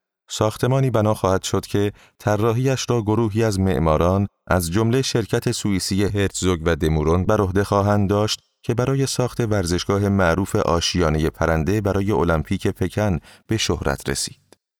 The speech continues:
بنا به گفتهٔ برگرون، او این زمین را در سال دو هزار و چهارده به قیمت پانزده میلیون دلار خرید.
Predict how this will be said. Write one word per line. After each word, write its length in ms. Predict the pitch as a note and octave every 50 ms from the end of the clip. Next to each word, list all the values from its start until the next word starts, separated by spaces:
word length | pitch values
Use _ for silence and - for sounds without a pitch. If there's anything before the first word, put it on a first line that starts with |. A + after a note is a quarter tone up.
| _ _ _ _ _ _ _ _ _ _ _ _ _ _ _ -
بنا 220 | - B2 C#3+ D#3
به 120 | C#3+ D3 C#3+
گفتهٔ 400 | A#2 B2+ - - G#2 G2 E2+ D2+
برگرون، 680 | D2+ D#2+ D2+ C#2 C2+ C#2 C#2+ E2 F#2 G#2 A#2 B2 A#2 - - _ _
او 140 | - F#2+ G#2
این 220 | B2 B2+ C3+ C3+ A#2+
زمین 340 | G2+ A2 G#2+ A2 A#2 A#2+
را 100 | A2 A#2+
در 160 | G#2+ G#2+ G#2 F#2+
سال 280 | - - G#2+ G#2 A2
دو 140 | G2 G#2 G2
هزار 300 | G2 F#2 E2 E2+ E2 D#2
و 40 | D2+
چهارده 680 | - - E2+ D#2 D#2+ D2+ D2 C2+ D2+ F2 F#2+ G2+ G#2 - -
به 100 | - G2
قیمت 380 | F#2+ G2+ G#2 G#2+ A2+ A#2 - B2
پانزده 800 | A2 - - - A2 G#2+ G2+ G2 F#2+ E2+ D#2+ F2+ A#2 A#2+ G2+ G#2+
میلیون 400 | G#2+ G#2 F#2 D#2+ D#2+ F2+ F2 D#2+
دلار 280 | D#2+ D#2+ D2+ D2+ D2
خرید. 540 | - - - - F2+ - - _ _ _